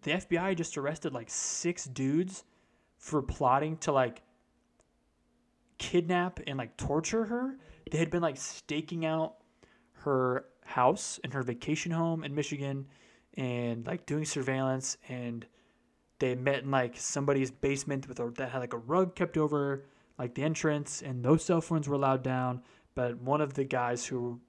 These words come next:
was involved in the plot got cold feet, went to the F B I, and wore a wire into one of the meetings,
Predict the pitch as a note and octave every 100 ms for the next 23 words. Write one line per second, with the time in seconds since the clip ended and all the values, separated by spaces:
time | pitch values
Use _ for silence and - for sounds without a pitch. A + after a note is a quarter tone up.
0 | - B2+ A#2+ - - B2+ A#2+ B2 B2 B2
1 | B2 - A#2+ - B2 D3 - C3+ - C#3
2 | C3+ C#3+ C3+ C#3+ B2+ - B2+ A#2+ A#2+ A#2+
3 | A#2+ A#2+ C3+ C3+ B2 B2+ C3+ B2 A#2+ B2
4 | C3+ B2 B2+